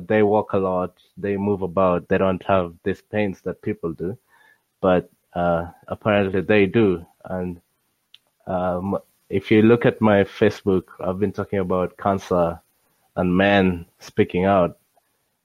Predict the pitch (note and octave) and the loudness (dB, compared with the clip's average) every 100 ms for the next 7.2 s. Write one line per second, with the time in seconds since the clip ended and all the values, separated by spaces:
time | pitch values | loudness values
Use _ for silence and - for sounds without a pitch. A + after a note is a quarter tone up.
0 | _ _ - F#2+ F#2 F2+ F2 - _ _ | _ _ -4 0 2 2 -2 -6 _ _
1 | _ _ - G2 - _ A2 A#2 A2 - | _ _ -12 -12 -12 _ -2 0 0 -4
2 | A2 G#2+ G#2 - G#2 G2+ F#2 - G#2+ G#2 | -2 -2 -2 -4 -4 -2 -2 -2 -2 0
3 | G2 F#2 - - F#2 F#2 F2+ F2+ - _ | -2 -6 -12 -10 -8 -6 -8 -10 -18 _
4 | F#2 - - G2 G2 F2+ F2 - _ _ | -12 -4 -2 0 2 2 2 -2 _ _
5 | - - - G2+ A#2 B2 A#2 G#2+ G#2+ G2+ | -20 -20 -4 2 4 4 4 6 4 4
6 | G2 G2 - - G2+ - F#2+ F2+ F2 F#2 | 2 0 -2 -2 0 4 2 2 0 0
7 | F2+ F2+ | 2 0